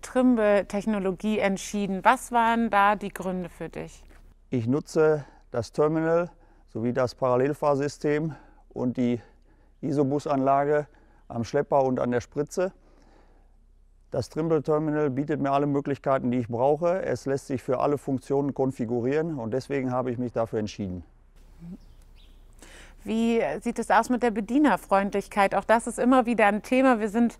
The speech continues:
Speaker 1: ähm, auf Höfen unterwegs, die häufig familiengeführt sind. Dort sprechen wir von mehreren Generationen. Ähm, wie intuitiv ist das Terminal auch am Ende des Tages zu bedienen?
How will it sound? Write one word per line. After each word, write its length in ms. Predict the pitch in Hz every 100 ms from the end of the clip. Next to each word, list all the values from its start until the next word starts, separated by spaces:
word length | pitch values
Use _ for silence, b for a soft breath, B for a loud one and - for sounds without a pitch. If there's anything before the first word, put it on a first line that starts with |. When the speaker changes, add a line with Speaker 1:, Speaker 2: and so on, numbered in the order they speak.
| B B -
Speaker 1:
ähm, 300 | 214 220 226
auf 260 | - 214
Höfen 260 | 247 247 254
unterwegs, 560 | 240 226 208 226 214 -
die 140 | 208
häufig 280 | 214 214 190
familiengeführt 880 | 220 220 247 247 226 220 233 226 -
sind. 260 | 220 220
Dort 140 | 202 -
sprechen 260 | 214 220
wir 80 | 202
von 180 | 208 202
mehreren 440 | 220 220 202 208
Generationen. 960 | 196 196 185 185 - - 220 226 240 240 B B B
Ähm, 300 | 214 220 214
wie 320 | 190 247 285 269
intuitiv 920 | - 254 262 262 233 - 262 247 -
ist 240 | - -
das 120 | 208
Terminal 640 | - 190 180 180 175 170 165
auch 200 | 170 -
am 100 | 180
Ende 180 | 185 175
des 140 | 175
Tages 280 | 185 170 165
zu 120 | 202
bedienen? 440 | 190 170 165 165